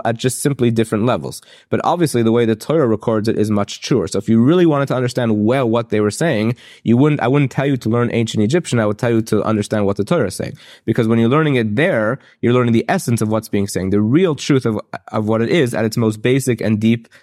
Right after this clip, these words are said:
level, as opposed to the outer shell of it. Somebody who understands ancient Egyptian might understand the words, but he wouldn't understand the context. He wouldn't understand psychology. He needs to understand psychology. He needs to understand the roots of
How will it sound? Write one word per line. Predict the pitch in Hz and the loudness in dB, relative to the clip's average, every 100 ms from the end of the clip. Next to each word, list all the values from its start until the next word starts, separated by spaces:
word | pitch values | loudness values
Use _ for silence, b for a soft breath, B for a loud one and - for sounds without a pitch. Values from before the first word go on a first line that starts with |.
| b | b
level, | 113 147 113 107 | -2 0 0 0
as | - 117 | 0 -2
opposed | 107 123 123 - | -2 -2 -2 -2
to | |
the | 110 - | -2 0
outer | 110 107 | 0 0
shell | 110 - 131 | -2 -2 -2
of | 95 | -2
it. | 78 - | -6 -6
Somebody | 139 147 139 | -4 0 2
who | 123 120 | 2 2
understands | 113 110 123 117 | 0 -2 -2 -2
ancient | 90 110 - 110 | 0 -2 -2 -2
Egyptian | 127 175 - 107 113 B B B - | 0 -2 0 0 -2 B B B 0
might | 117 127 | 0 2
understand | 101 117 113 117 110 | -2 -2 0 0 0
the | 98 | 2
words, | 139 147 107 | 2 0 0
but | 110 110 | 0 2
he | |
wouldn't | 127 127 | 2 2
understand | 113 110 110 110 | 0 0 0 0
the | 113 | -2
context. | - 107 107 110 - | -2 -4 -2 -4 0
He | |
wouldn't | 113 120 | 0 0
understand | 110 113 - 113 110 | 0 -2 -2 -2 -2
psychology. | 113 - 110 107 101 | -4 -4 -2 -2 -2
He | 104 | 0
needs | 123 120 | 0 0
to | |
understand | 110 104 104 | -2 -2 -2
psychology. | 95 - 139 143 110 113 B B B | -2 -2 -2 0 0 0 B B B
He | - 127 | -2 0
needs | 143 135 | 0 0
to | 123 | 0
understand | 120 123 113 | 0 2 2
the | |
roots | 107 123 127 - | 4 2 2 -4
of | - 117 | -4 -4